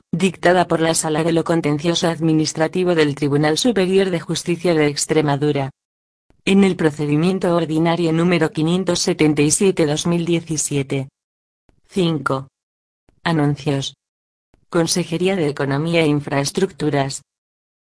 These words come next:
Formalización. Anuncio de quince de enero de dos mil diecinueve por el que se hace pública la formalización del contrato del servicio de asistencia técnica para la redacción de proyectos de depuración en catorce municipios de Extremadura:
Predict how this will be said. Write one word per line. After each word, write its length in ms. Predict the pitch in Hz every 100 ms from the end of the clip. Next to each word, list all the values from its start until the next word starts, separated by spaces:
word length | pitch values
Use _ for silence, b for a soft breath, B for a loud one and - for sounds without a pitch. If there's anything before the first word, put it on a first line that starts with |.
| _ _
Formalización. 1080 | 156 151 143 147 147 147 143 151 139 139 - _ _ _ _ _ _ -
Anuncio 400 | 175 170 160 165
de 140 | 160
quince 420 | - 175 170 175 165
de 140 | 151
enero 320 | 160 175 185
de 100 | 160
dos 220 | 147 147
mil 160 | 170 170
diecinueve 640 | 170 160 165 175 185 180
por 160 | 175 160
el 160 | 170 -
que 240 | 160 175 -
se 180 | - 185
hace 220 | 185 170
pública 400 | 156 151 143 165
la 100 | 165
formalización 800 | 165 160 156 156 151 147 180 190
del 160 | 170
contrato 480 | - 151 165 175 175
del 160 | 156 151
servicio 480 | - 156 175 175 160
de 80 |
asistencia 720 | 165 - 170 - 175 170 175 160
técnica 480 | 175 185 175 185
para 220 | 180 165 156
la 140 | 156
redacción 520 | 147 143 143 175 170
de 80 | 160
proyectos 560 | 165 175 185 180 160 151
de 120 | 160
depuración 600 | 160 160 156 147 185 190
en 140 | 175
catorce 420 | 156 147 160 160
municipios 640 | 147 151 151 147 - 165 165
de 140 | 156
Extremadura: 880 | 143 - 156 156 151 165 165 151